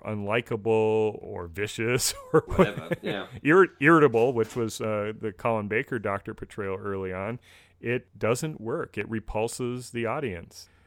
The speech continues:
Speaker 1: It, the, if you look at the, the viewing figures of the Capaldi era,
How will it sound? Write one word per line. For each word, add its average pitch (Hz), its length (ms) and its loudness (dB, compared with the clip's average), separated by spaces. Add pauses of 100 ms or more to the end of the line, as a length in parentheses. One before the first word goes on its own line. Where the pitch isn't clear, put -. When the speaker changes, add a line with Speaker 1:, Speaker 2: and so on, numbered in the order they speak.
(180)
Speaker 1:
It, 113 160 -4
the, 120 160 0
if - 300 -8
you 127 80 -2
look 147 200 2
at 165 160 0
the, 117 400 4
the 107 480 2
viewing 131 420 0
figures 92 680 -8 (140)
of 104 300 -4
the 110 80 -8
Capaldi 110 680 -2
era, 110 420 0